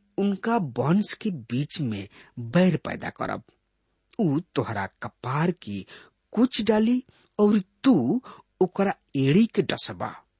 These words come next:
लेकिन आदम औरी हवा ना जानत रहले कि पाप के साथ संघर्ष के परिणाम का होई। उ जानत रहले कि उनकर पहला बेटा पुरुष होई,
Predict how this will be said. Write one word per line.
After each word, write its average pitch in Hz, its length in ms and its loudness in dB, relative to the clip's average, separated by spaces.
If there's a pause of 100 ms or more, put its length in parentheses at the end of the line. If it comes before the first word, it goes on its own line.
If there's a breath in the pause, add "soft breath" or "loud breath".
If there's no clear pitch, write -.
(220)
लेकिन 110 400 0 (200)
आदम 110 440 -6 (440 soft breath)
औरी 180 280 2
हवा 127 520 -2
ना 139 340 0 (440 soft breath)
जानत 170 540 2
रहले 104 280 -4
कि 98 440 -12 (600 soft breath)
पाप 143 440 -4
के 101 100 -8
साथ - 540 -6 (300 loud breath)
संघर्ष 143 840 0
के - 180 -2
परिणाम 107 760 -4 (320)
का 127 100 -2
होई। - 320 -10 (760)
उ 240 60 4
जानत 220 420 4
रहले 143 240 0
कि - 280 -12 (160)
उनकर 98 440 -10 (160)
पहला 190 360 0
बेटा - 640 -4 (500 loud breath)
पुरुष 208 340 0
होई, - 280 -10